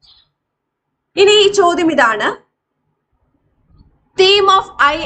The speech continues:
എഫ് എഫ് എം രണ്ടായിരത്തി ഇരുപത്തിയഞ്ച് എന്താണ്? ഐ എഫ് എഫിന്റെ തീം എന്താണ്? ഈ വർഷത്തെ തീം എന്താണെന്നാണ് ചോദിച്ചിരിക്കുന്നത്. Competition among filmmakers, commercial gains for the industry,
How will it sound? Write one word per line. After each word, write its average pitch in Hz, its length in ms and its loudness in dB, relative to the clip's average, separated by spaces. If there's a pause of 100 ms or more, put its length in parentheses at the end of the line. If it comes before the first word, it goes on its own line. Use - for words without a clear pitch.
(100)
എഫ് 277 300 -4
എഫ് 294 220 -4
എം - 180 -4 (520)
രണ്ടായിരത്തി 277 540 -2
ഇരുപത്തിയഞ്ച് 208 600 -4 (160)
എന്താണ്? 240 480 -4 (360)
ഐ 285 120 -2
എഫ് 320 200 -4
എഫിന്റെ 330 320 -8
തീം 320 400 0
എന്താണ്? 226 300 0
ഈ 254 80 -4
വർഷത്തെ 262 300 -2
തീം 277 340 -6
എന്താണെന്നാണ് 220 520 -2
ചോദിച്ചിരിക്കുന്നത്. 196 760 -2 (1040)
Competition 349 680 -2 (200)
among 285 200 -4 (140)
filmmakers, 254 680 -4 (960)
commercial 359 600 0 (640)
gains 294 360 0
for 302 180 -2
the 262 60 -8 (120)
industry, 240 420 -4